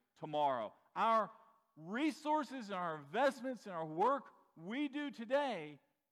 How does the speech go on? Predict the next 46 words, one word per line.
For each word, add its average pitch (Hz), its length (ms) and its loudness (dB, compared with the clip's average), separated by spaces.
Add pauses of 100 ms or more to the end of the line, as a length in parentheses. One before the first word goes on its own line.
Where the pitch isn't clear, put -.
(180)
God 208 320 2 (180)
multiplies 190 840 0
for 170 100 -12
tomorrow. 214 300 -2
And 175 80 -4
that's 277 200 -2
why 294 200 -6
he's 233 140 -6
saying 311 420 -6
here, 156 220 -4 (220)
"Remember, 247 540 0
I 254 220 -2 (140)
cut 320 220 -2
Abraham 247 580 0
out 175 200 2
of 160 40 -10
this 175 200 -6
rock. 175 460 0 (640)
I 226 180 0
took 269 400 -8
nothing 165 680 0 (180)
and 202 160 -2
made 196 240 -4 (160)
something 185 380 -4
out 151 200 -4
of 127 60 -16 (120)
it." - 1200 -20
And 190 120 -8
that's, - 280 -2 (240)
it's 233 140 -6
a 247 80 2
picture 254 420 -6
of 202 100 -2
our 180 140 4
life, 214 440 0
what 175 160 -4
he's 175 140 -10
saying 247 280 -2
here. 160 120 -8
You 202 180 -8
need 294 180 -10
to 247 80 -10
remember 247 540 -2
Abraham 226 480 -4
and 185 100 -10
Sarah. 135 420 -4